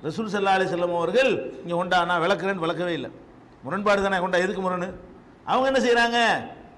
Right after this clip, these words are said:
"இதுல சர்ச்சை பண்ணாத, இதுல வந்து சர்ச்சை பண்ணாதே" என்று சொல்கிறார்கள். இந்த விதி விஷயத்தில் நீங்க சர்ச்சை பண்ணீங்க என்று சொன்னா, உங்களுக்கு குழப்பத்துல தான் வந்து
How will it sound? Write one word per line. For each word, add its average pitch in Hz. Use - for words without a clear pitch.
"இதுல 202
சர்ச்சை 180
பண்ணாத, 175
இதுல 208
வந்து 226
சர்ச்சை 233
பண்ணாதே" 233
என்று 208
சொல்கிறார்கள். 170
இந்த 185
விதி 202
விஷயத்தில் 202
நீங்க 180
சர்ச்சை 170
பண்ணீங்க 175
என்று 160
சொன்னா, 240
உங்களுக்கு 214
குழப்பத்துல 202
தான் 196
வந்து 170